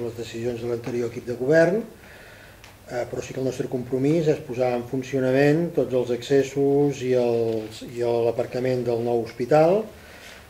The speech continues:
atendre tots els compromisos anteriors i garantir els serveis i el manteniment dels edificis municipals.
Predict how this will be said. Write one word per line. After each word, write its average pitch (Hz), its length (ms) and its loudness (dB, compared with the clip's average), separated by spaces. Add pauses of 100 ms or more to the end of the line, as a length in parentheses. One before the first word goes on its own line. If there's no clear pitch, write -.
atendre 127 480 2
tots 131 140 0
els 131 100 0
compromisos 120 560 -4
anteriors 151 640 6 (220)
i 131 100 -4
garantir 123 800 2
els 127 240 -2
serveis 156 640 4 (100)
i 131 80 0
el 127 80 0
manteniment 123 400 -2
dels 123 160 -2
edificis 110 400 -8
municipals. 98 720 -16